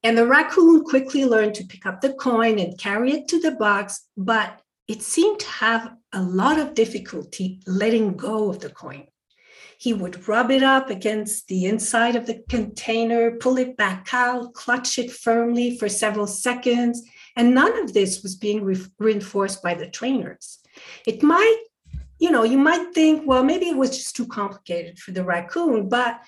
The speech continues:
the raccoon had no trouble learning other equally complex tasks.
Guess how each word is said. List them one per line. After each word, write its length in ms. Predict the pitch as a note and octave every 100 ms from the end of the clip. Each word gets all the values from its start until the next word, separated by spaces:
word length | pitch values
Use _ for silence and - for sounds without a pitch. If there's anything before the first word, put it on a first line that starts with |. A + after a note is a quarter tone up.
| _ _ _ -
the 100 | B3+
raccoon 520 | D4 D4 - A4 G#4
had 220 | G#3 A3
no 320 | A#3 C4 F#4+
trouble 480 | - B3 G#3 F#3 F#3
learning 560 | G3 A#3+ C4 A#3 G#3 -
other 440 | B3 C#4 A#3+ - -
equally 760 | D4+ E4+ - A#3 G3 F3+ - -
complex 540 | A3+ A3 - F#3 -
tasks. 720 | - C#4 - - - - -